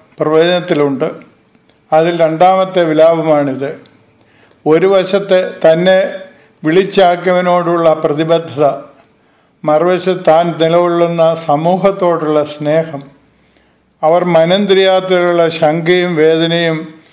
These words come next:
മനപ്രയാസവും. ഇങ്ങനെ ഒരു സന്ദർഭത്തിൽ ദൈവത്തിൽ ആശ്രയിച്ച് മുന്നോട്ട് പോയാലും ഒറ്റപ്പെടലുകളിൽ വേദനിക്കുന്ന പ്രവാചകനെ പോലെയുള്ള ദൈവപക്ഷത്ത് നിൽക്കുന്ന ഏത്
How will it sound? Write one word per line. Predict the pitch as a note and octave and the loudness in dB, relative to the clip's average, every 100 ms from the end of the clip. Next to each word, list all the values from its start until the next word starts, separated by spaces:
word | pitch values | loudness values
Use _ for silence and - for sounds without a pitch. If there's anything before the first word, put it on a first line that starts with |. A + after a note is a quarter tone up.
| _ _ C#3+ | _ _ -4
മനപ്രയാസവും. | D3+ E3 E3+ E3 D#3+ D3+ - C3+ - - _ _ _ _ _ _ | 0 0 2 2 2 0 -4 -8 -10 -20 _ _ _ _ _ _
ഇങ്ങനെ | E3 F3+ G#3+ A3+ | -2 0 2 2
ഒരു | G#3+ F#3+ G3 G3 F3 | 2 2 2 0 0
സന്ദർഭത്തിൽ | F3 F#3 F#3 E3+ E3 C#3+ B2+ - - | 0 0 0 -2 -2 -6 -12 -16 -4
ദൈവത്തിൽ | D#3+ F#3 G#3+ G#3+ G#3 F3 | 0 2 0 0 0 0
ആശ്രയിച്ച് | F3 F3 F3+ F3+ F3 F3+ E3+ - - - - _ _ _ _ | 0 -2 -2 0 0 0 0 -2 -12 -20 -20 _ _ _ _
മുന്നോട്ട് | D#3 E3+ G#3 G3+ | -4 0 0 0
പോയാലും | F3+ F3+ F3 E3+ E3 D#3+ | 0 2 2 2 0 0
ഒറ്റപ്പെടലുകളിൽ | D#3+ D#3+ G3+ G3+ F#3+ F#3+ F#3 F3+ F3 E3+ - - _ _ _ - | -2 0 0 2 0 0 0 0 -2 -6 -12 -20 _ _ _ -6
വേദനിക്കുന്ന | D#3 E3 F3 F#3 F#3 F3 E3+ D#3+ D#3 - - - _ - | 0 0 0 -2 -2 -2 0 0 -2 -6 -18 -20 _ -6
പ്രവാചകനെ | G3 E3 G3+ G3+ G3+ G3 F#3+ | 2 4 4 0 0 0 0
പോലെയുള്ള | F3+ F3+ F3 E3+ D#3+ C#3 B2+ - - _ _ _ _ _ - | 0 2 2 0 -2 -2 -4 -6 -14 _ _ _ _ _ -8
ദൈവപക്ഷത്ത് | C#3+ D#3+ F#3 F#3 F#3+ F3 - F#3 E3 | -2 0 2 2 2 0 0 -6 -4
നിൽക്കുന്ന | E3 D#3+ E3 D#3+ D#3 D#3 D3+ - - - | -4 -2 -4 -2 -2 -2 -6 -18 -20 -6
ഏത് | D#3 F#3+ G3+ | -2 0 0